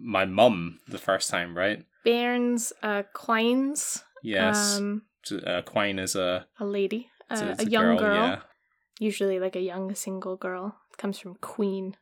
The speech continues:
Speaker 2: I believe.
Speaker 1: Mm-hmm.
Speaker 2: Um,
Speaker 1: Loons.
Speaker 2: loons is
Speaker 1: Yeah.
Speaker 2: a young boy.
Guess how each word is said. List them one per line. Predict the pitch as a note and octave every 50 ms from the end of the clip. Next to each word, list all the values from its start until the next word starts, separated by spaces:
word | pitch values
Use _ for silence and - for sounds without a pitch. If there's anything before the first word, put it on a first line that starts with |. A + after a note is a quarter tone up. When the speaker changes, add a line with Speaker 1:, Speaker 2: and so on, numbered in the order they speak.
| _
Speaker 2:
I | - G3 F#3+
believe. | G3 G3+ G3 F#3 F3+ F3+ F#3+ G3 - _ _ _
Speaker 1:
Mm-hmm. | - G#2 F#2+ G2 F#2+ F2+ F2+ G2 -
Speaker 2:
Um, | - G3+ G3+ G3+ - G3+ G3+ G2+ G2+ G2+ G#2 G#2
Speaker 1:
Loons. | G#2 G3 F#3 - G2+ G#2 G#2+ - - - - -
Speaker 2:
loons | A#2 G#2 - - - F#3+ G#3 A3 A3 A3 -
is | F#3+ F#3 G#3
Speaker 1:
Yeah. | F#3+ G3
Speaker 2:
a | F#3+
young | F3+ G3 G#3 G#3
boy. | G3 F#3 F3 F3 F#3 A3 C#4+ D#4